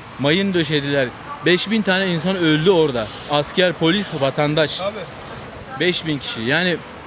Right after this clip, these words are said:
Speaker 1: bir hareketin bedelini beş bin kişi ödedi. Ne iyi niyetle, iyi, bazen cehennemin taşları iyi niyet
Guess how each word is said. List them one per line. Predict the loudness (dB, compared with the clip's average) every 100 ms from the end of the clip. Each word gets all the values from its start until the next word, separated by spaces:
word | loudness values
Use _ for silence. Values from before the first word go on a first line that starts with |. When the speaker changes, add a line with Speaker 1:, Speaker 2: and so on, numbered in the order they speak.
| 0
Speaker 1:
bir | 2 4
hareketin | 2 2 0 0 0 2
bedelini | 2 2 2 2 2 -2 -12 0 2
beş | 2 2
bin | 0
kişi | 2 4 4
ödedi. | 4 2 0 -4 -10 -16 -16 -16 -16 -16 -16 -16 -16 -16 -16 -16 -4
Ne | 0 2
iyi | 4 6 6
niyetle, | 6 4 2 0
iyi, | 2 0 -4 -12 -2
bazen | 2 2 2 2
cehennemin | 4 4 4 2
taşları | 2 2 2 2 2
iyi | 2 2
niyet | 2